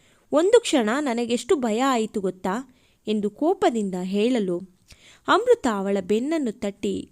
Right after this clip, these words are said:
"Calm down baby, calm down" ಎಂದು ಹೇಳಿ ಅಲ್ಲಿ ರಸ್ತೆ ಪಕ್ಕದಲ್ಲಿ ಇದ್ದ ಗೋಲ್ಗಪ್ಪ ಅಂಗಡಿಯನ್ನು ತೋರಿಸುತ್ತಾ, "ಅನಯ, ನಾನು ಗೋಲ್ಗಪ್ಪ ತಿನ್ನಕ್ಕೋಸ್ಕರ ನಿಲ್ಸಿದ್ದು ಗೊತ್ತಾ? ನೀನು ಅದಕ್ಕೆ ಹಿಂಗೆಲ್ಲ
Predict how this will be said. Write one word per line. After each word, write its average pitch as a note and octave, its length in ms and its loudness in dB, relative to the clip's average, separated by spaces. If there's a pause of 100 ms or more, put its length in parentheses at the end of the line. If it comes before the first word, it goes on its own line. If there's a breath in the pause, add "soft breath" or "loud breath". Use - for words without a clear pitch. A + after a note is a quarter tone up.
"Calm F4+ 360 -2
down F#3 260 -4
baby, E3+ 340 -6 (220)
calm F4+ 340 -4
down" G3 300 -4
ಎಂದು F#3+ 280 -2
ಹೇಳಿ F#3+ 460 -2 (420 soft breath)
ಅಲ್ಲಿ F4 340 6
ರಸ್ತೆ C4+ 400 -2
ಪಕ್ಕದಲ್ಲಿ F3+ 560 -4
ಇದ್ದ F3 200 -10 (100)
ಗೋಲ್ಗಪ್ಪ E4 640 0 (120)
ಅಂಗಡಿಯನ್ನು G3+ 640 -2
ತೋರಿಸುತ್ತಾ, F#3 760 -8 (320 soft breath)
"ಅನಯ, F#3 300 -2 (280)
ನಾನು F#3+ 280 -4
ಗೋಲ್ಗಪ್ಪ G#3 680 0 (140)
ತಿನ್ನಕ್ಕೋಸ್ಕರ G3+ 760 -8 (100)
ನಿಲ್ಸಿದ್ದು G3 500 -6
ಗೊತ್ತಾ? F3+ 720 -6 (320 soft breath)
ನೀನು C#4+ 200 -2
ಅದಕ್ಕೆ C#4 520 0
ಹಿಂಗೆಲ್ಲ B3+ 440 2